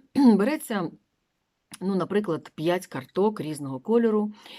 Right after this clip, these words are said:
і ми домовляємося, який колір відповідає за який, е... Просту, за яку просту фізичну дію,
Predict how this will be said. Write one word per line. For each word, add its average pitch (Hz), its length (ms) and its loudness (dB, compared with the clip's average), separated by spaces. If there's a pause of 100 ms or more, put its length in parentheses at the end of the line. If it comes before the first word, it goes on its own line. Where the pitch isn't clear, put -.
(420)
і 359 180 0
ми 294 140 0
домовляємося, 175 760 -2
який 165 240 -4
колір 214 400 -4
відповідає 151 640 -8
за 160 140 -12
який, 151 640 -10
е... - 360 -12 (960)
Просту, 180 600 -6
за 202 140 -2
яку 208 200 0
просту 214 340 -4
фізичну 214 460 -2
дію, 147 560 -6